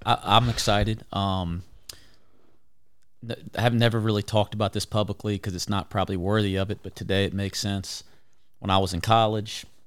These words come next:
trying to, you know, prove myself with that walk-on chip that I know that you can appreciate, I had a ball in the summer.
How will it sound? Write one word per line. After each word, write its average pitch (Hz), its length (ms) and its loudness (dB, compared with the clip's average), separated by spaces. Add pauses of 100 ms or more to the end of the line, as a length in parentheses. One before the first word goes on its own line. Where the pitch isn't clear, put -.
(640)
trying 95 240 0
to, 92 120 -4 (200)
you 98 80 -10
know, 85 180 -4 (320)
prove 107 320 -2
myself 104 720 -2
with - 140 -14
that 95 180 -6 (220)
walk-on 98 540 0
chip - 500 -6
that 104 120 -2
I 101 60 0
know 104 220 2
that 104 160 -2 (340)
you 113 120 -4
can 104 140 0
appreciate, 107 680 2 (680)
I 95 80 0
had 107 140 4
a 101 40 0
ball 92 520 0 (320)
in 110 100 -2
the 87 80 -4
summer. 95 400 -4